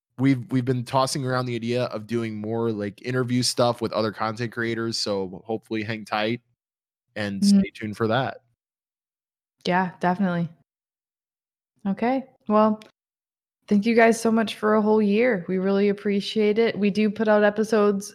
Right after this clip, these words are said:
Speaker 2: every single Wednesday. If you happen to stumble upon this one, there are many more episodes in the future. And there's a lot of content from the past, so go ahead and check some stuff out. It is not too late to get some egg sausage,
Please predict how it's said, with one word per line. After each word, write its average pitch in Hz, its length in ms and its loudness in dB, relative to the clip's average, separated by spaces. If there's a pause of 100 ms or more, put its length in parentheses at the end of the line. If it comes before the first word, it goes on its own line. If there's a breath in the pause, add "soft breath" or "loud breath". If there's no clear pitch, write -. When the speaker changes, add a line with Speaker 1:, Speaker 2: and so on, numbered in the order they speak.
Speaker 2:
every 220 240 2
single 214 360 2
Wednesday. 226 520 2
If 240 120 -2
you 214 80 2
happen 196 360 2
to 202 80 4
stumble 202 380 2
upon 202 320 2
this 196 200 -2
one, 226 280 0
there 196 200 4
are 185 60 2
many 196 280 2
more 196 240 2
episodes 202 640 -2
in 196 80 0
the 190 80 0
future. 269 520 -4 (380 loud breath)
And 214 160 2
there's 240 200 4
a 262 40 2
lot 254 220 2
of 254 60 -2
content 254 480 -2
from 247 120 -6
the 247 80 -4
past, - 440 -6
so 175 280 0
go 190 60 2
ahead 208 180 2
and 208 120 -2
check 214 180 -4
some 208 160 -2
stuff 208 300 0
out. 190 220 0 (500)
It 214 120 4
is 220 160 4
not 233 360 0
too 247 200 0
late 233 440 0 (140)
to 226 140 -4
get 220 480 0
some 208 500 2
egg 208 200 0
sausage, 214 640 2